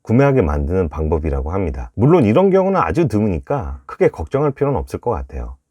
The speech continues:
그러면 우리가 내 돈 주고 명품 사러 가는데 이런 일을 당하면 안 되잖아요. 그럼 어떻게 하면 기분 좋게 응대를 받을 수 있을까요? 비싼 옷이나 가방을 들고 가면 진짜 무시 안 당하고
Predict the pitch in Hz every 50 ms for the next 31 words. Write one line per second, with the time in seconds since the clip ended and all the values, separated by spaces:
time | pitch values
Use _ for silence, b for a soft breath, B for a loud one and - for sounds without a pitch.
0 | _ - - 165 196 196 170 139 139 160 151 95 71 - - _ - 107 127 190
1 | 208 233 208 180 123 85 78 76 85 95 127 190 226 233 208 196 180 160 110 87
2 | 78 80 - - 120 113 101 92 82 78 76 73 71 67 65 67 92 90 73 65
3 | 58 - _ - - 117 165 185 196 202 190 190 170 - 104 85 82 85 90 92
4 | 90 87 78 69 65 65 - - 71 73 71 69 85 113 117 113 76 65 64 64
5 | 62 60 60 - _ - - 165 123 - 85 - - - - 196 185 175 151 -
6 | - 104 117 147 143 139 - - 113 87 82 78 98 98 95 78 80 78 82 87
7 | - - 78 73 - - - 71 67 82 92 73 - - 113 104 - - 190 196
8 | 196 190 - - 175 175 - - - - - - 110 143 143 127 127 117 104 104
9 | 92 101 113 - 101 113 95 78 69 65 65 - _ - - 135 - - - 147
10 | 123 95 82 82 85 - - 104 92 85 - - 82 80 80 78 82 80 71 69
11 | 69 76 67 62 -